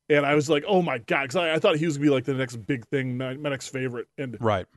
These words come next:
Speaker 1: just did not care for it at all. So it kinda sounds like that, but maybe I, maybe, maybe I should give Domo Genesis another spin.
Speaker 2: Yeah, maybe that's, you, you just reminded me about Domo Genesis, and now I'm like, "Oh man, maybe I should,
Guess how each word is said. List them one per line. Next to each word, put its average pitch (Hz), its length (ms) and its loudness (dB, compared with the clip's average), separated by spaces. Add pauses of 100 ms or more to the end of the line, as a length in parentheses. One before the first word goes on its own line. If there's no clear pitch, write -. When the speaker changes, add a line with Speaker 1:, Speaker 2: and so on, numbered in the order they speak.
(180)
Speaker 1:
just 175 220 2
did 147 120 0
not 143 200 -2
care 147 180 -2
for 123 200 -4
it 117 60 -4
at 117 80 -2
all. 120 220 -2
So 123 260 -4 (280)
it 170 100 -6
kinda 220 280 2
sounds 170 260 0
like 139 120 0
that, 131 200 0
but 139 160 -4 (100)
maybe 190 240 4
I, 175 120 0
maybe, 175 220 -4 (180)
maybe 170 180 2
I 190 40 2
should 180 120 -4
give 180 120 2
Domo 220 220 10
Genesis 208 420 6
another 143 220 0
spin. 110 380 -6 (300)
Speaker 2:
Yeah, 143 280 6
maybe 143 300 -2
that's, - 320 -4
you, 139 200 -4
you 143 220 0
just 117 280 -8
reminded 135 420 4
me 143 140 4
about 143 340 4
Domo 147 240 4
Genesis, 139 460 0
and 123 60 -4
now 117 100 2
I'm 117 60 -2
like, 113 140 -8
"Oh 127 220 -6
man, 110 260 -8
maybe 107 180 -6
I 117 60 -6
should, 117 220 -14